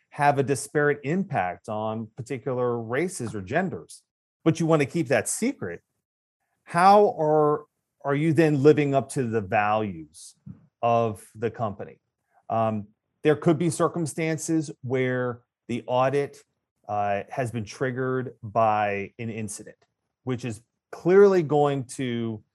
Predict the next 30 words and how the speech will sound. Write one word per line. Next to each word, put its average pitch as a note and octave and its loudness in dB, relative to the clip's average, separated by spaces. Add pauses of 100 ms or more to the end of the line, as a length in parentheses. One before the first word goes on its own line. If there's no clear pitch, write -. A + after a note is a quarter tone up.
(240)
uh, G#2+ -2 (1120)
flow C3+ 2
into B2 -4
civil C3 0
litigation. G2+ -4 (600)
And C3 -2
then D3 4
there D#3 6
might C#3+ 6
be C3+ -2
some B2+ -4 (140)
considerations A#2 -4 (340)
at A2+ 2
play - -6 (200)
in A#2+ -6
terms A2+ -6
of G2+ -2 (340)
what A2+ 0
to A2 -10
protect A2 -6
and G2 -10
what G#2 -4
not G#2 -4
to G#2 -10
protect. - -18 (280)
But C#3+ 4
I C#3 4
do C#3 0
think F#3+ -6 (840)
ordinarily C#3 0